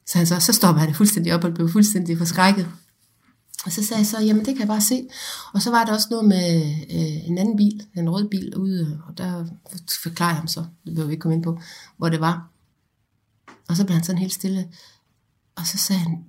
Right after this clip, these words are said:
"Det var godt nok utroligt." Så, "Jamen, jeg har jo nogle sager her." Ja, du ved, politi-, så forklarer han, "Politiet, de, de, de har jo nogle sager, så, så, så det ligger her, det gjorde det ikke." <laughs> Og så sagde han, øhm, øhm, så blev han nysgerrig og syntes, det var sjovt, for han er stadigvæk sådan lidt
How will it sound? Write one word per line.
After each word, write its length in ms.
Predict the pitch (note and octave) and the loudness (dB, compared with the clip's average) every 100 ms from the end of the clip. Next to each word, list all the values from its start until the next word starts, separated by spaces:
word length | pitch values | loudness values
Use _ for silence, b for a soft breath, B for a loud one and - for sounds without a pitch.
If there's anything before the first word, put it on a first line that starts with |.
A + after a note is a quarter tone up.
| - | -2
"Det 180 | G#3 A3 | 0 0
var 120 | E3+ | -2
godt 140 | D#3+ D#3+ | -2 -4
nok 180 | E3 - | -4 -4
utroligt." 560 | - - F3+ E3 - | -10 -8 -6 -6 -6
Så, 100 | - | -4
"Jamen, 220 | D3+ - D#3 | -4 -2 0
jeg 80 | |
har 140 | D3+ G3 | 4 6
jo 120 | E3+ | 6
nogle 260 | D#3+ D#3+ D#3 | 4 2 -2
sager 340 | - G3 G#3 | 0 2 4
her." 200 | D#3+ D#3 | 2 0
Ja, 180 | D#3+ E3 | -2 -2
du 80 | E3 | -4
ved, 160 | D#3+ D#3 | -6 -6
politi-, 300 | - E3+ - | -8 -8 -6
så 140 | - E3 | -6 -6
forklarer 260 | - D#3 | -6 -4
han, 80 | D#3+ | -4
"Politiet, 380 | - E3 G#3 G3 | -2 0 2 4
de, 240 | F3 E3+ - | 2 0 -4
de, 160 | D#3+ - | -6 -4
de 100 | F3+ | -2
har 140 | E3+ | 0
jo 100 | E3+ | 0
nogle 180 | D3+ D#3 - | -2 -2 -2
sager, 260 | E3 F3 | 0 0
så, 140 | E3 E3+ | 0 -2
så, 160 | - - | -4 -4
så 180 | - E3 - _ | -4 -6 -12 _
det 100 | - | -2
ligger 240 | E3 F#3 F3 | 0 2 2
her, 200 | E3+ E3+ | 2 0
det 100 | E3 | -2
gjorde 180 | D3+ D3 | -8 -10
det 60 | |
ikke." 180 | - - _ - | -14 -20 _ 2
<laughs> 1500 | C4 - F3+ G3 - G#3+ - G#3+ - - - - - - - | 4 4 4 2 2 -2 -2 -4 -4 -4 -4 -4 -8 -10 -4
Og 80 | F#3 | 0
så 180 | G#3+ | 2
sagde 220 | G#3 G3+ G#3 | 2 6 6
han, 280 | F#3 E3 D#3+ | 6 4 4
øhm, 200 | D#3 D#3 D3+ - _ _ _ - - - | 0 -2 -6 -10 _ _ _ -10 -8 -8
øhm, 380 | D#3+ D#3+ D3+ C#3+ C#3+ _ _ _ _ _ _ _ _ _ | -6 -6 -6 -8 -14 _ _ _ _ _ _ _ _ _
så 120 | - | 2
blev 80 | G#3+ | 8
han 80 | G#3+ | 10
nysgerrig 380 | G#3 - E3+ - - | 8 4 -6 -8 -6
og 80 | E3 | -2
syntes, 140 | F#3 | -2
det 40 | E3+ | -4
var 100 | - | -6
sjovt, 260 | F3+ F#3 | -6 -6
for 80 | - | -6
han 40 | |
er 40 | D3+ | -4
stadigvæk 260 | - D#3+ | 0 0
sådan 160 | D#3+ D#3+ | 0 -2
lidt 160 | D#3+ | -4